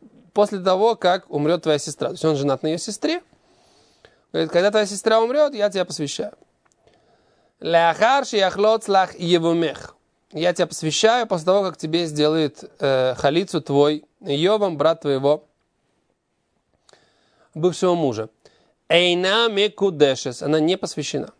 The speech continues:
Не посвящена. То есть все вот эти вот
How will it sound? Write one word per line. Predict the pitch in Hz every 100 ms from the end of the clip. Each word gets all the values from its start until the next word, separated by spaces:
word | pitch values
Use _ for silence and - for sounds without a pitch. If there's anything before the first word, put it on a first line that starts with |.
| _ _ _ _ _ _ _ _ _ _
Не | 214 269
посвящена. | 311 - 220 214 165 - _
То | -
есть | 180 -
все | - - 220
вот | 190
эти | 180
вот | 160 147